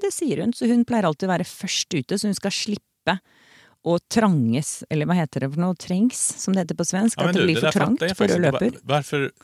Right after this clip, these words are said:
Speaker 2: varför skulle det underlättas av at man er først, da?
Speaker 1: Nei, hvis man gruer seg veldig til noe, så er det kanskje greit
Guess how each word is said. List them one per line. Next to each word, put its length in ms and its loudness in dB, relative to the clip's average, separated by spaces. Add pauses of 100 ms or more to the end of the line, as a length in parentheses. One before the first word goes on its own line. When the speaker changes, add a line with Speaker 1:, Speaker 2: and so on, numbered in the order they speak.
Speaker 2:
varför 200 -2
skulle 200 0
det 100 0
underlättas 680 -2
av 120 -2
at 100 -8
man 140 -6
er 40 -8
først, 420 -10
da? 160 -16 (440)
Speaker 1:
Nei, 180 0
hvis 180 -4
man 120 0
gruer 300 -2
seg 180 -2
veldig 260 -2
til 100 -8
noe, 240 -4 (220)
så 240 -4
er 40 2
det 100 -4
kanskje 280 -4
greit 280 -4